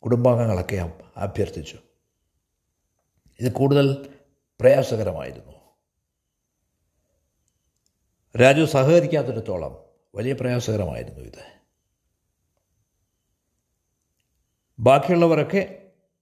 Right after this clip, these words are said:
അവിടുന്ന് ശരീരം പിടിച്ചു വച്ചു. ചന്ദ്രമൗലി അവിടുത്തെ വായിലേക്ക് ഈ മരുന്നുകൾ പകരാൻ ശ്രമിച്ചു.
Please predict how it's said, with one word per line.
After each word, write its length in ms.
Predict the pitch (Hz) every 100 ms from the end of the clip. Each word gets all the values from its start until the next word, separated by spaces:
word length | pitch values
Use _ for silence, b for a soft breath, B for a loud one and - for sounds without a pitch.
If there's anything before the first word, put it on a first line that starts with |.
| _ _ _ _ _ -
അവിടുന്ന് 420 | 123 151 160 151
ശരീരം 440 | - 131 151 143 127
പിടിച്ചു 340 | 123 113 -
വച്ചു. 240 | 92 - 76 _ _
ചന്ദ്രമൗലി 600 | - 123 147 143 139 123 104 - - _ _ _ _ _ _ _ _ _ _ _ _ -
അവിടുത്തെ 360 | 123 143 151 127
വായിലേക്ക് 680 | 110 127 160 151 120 104 80 - _ _
ഈ 120 | 110 113
മരുന്നുകൾ 460 | 107 113 127 123
പകരാൻ 460 | 117 107 104 120 123
ശ്രമിച്ചു. 440 | 98 80 67 -